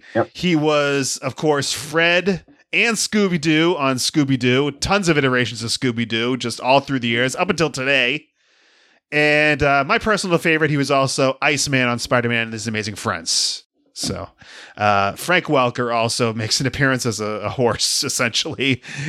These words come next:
Speaker 2: in this episode.
Speaker 1: Still going strong, I believe, too. Still, Frank Welker.
Speaker 2: Yeah.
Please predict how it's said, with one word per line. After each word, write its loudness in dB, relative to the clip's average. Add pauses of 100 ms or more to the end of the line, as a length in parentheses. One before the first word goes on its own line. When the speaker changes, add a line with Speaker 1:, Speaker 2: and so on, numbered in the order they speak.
(120)
Speaker 2:
in 2
this 2
episode. 0 (280)
Speaker 1:
Still 2
going 2
strong, 2
I 0
believe, -6
too. -2 (160)
Still, -8
Frank -2
Welker. 2
Speaker 2:
Yeah. 4